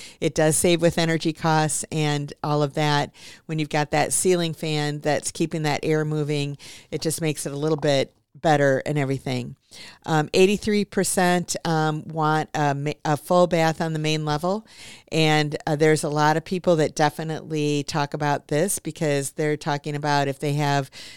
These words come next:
their parents that are gonna be moving there, or they're thinking, "If I'm gonna have, like, a hip replacement or a knee surgery or something,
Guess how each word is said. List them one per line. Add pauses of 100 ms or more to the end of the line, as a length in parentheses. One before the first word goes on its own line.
(120)
their
parents
that
are
gonna
be
moving
there,
or
they're
thinking,
"If
I'm
gonna
have,
like,
a
hip
replacement
or
a
knee
surgery
or
something,